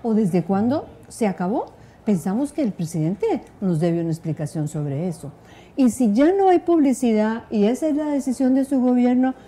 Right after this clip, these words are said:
pues está bien. Pero lo que sí quisiéramos recordarle al gobierno es que los estándares internacionales, la Relatoría de la Libertad de Expresión de la O E A, eh, establece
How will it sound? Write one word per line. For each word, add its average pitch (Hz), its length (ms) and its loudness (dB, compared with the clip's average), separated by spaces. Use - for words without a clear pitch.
pues 196 180 -2
está 165 300 -4
bien. 185 300 0
Pero 208 200 4
lo 190 140 0
que 190 80 -4
sí 196 160 -2
quisiéramos 294 560 -2
recordarle 254 480 -4
al 254 140 -2
gobierno 214 500 0
es 190 140 -6
que 208 100 -2
los 185 220 -6
estándares 277 580 2
internacionales, 269 1000 0
la 202 100 0
Relatoría 160 580 0
de 277 60 -2
la 285 80 -4
Libertad 269 340 -6
de 254 60 -4
Expresión 240 520 -4
de 233 80 -2
la 226 420 -4
O 226 140 -2
E 220 160 -2
A, 202 180 -6
eh, 185 360 0
establece 214 840 -2